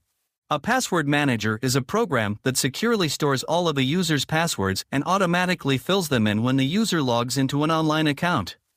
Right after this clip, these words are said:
Password managers can also generate strong, unique passwords for each account, which makes it easier for the user.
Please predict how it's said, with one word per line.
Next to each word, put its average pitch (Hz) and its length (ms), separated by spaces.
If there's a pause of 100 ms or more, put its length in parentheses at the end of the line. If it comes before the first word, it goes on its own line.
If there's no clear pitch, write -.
(280)
Password 190 440
managers 135 560
can 139 180
also 170 300
generate 123 500
strong, 120 540 (100)
unique 160 380
passwords 170 500
for 147 220
each 160 180
account, 143 460 (220)
which 139 200
makes 180 240
it 147 120
easier 135 380
for 156 180
the 170 100
user. 170 460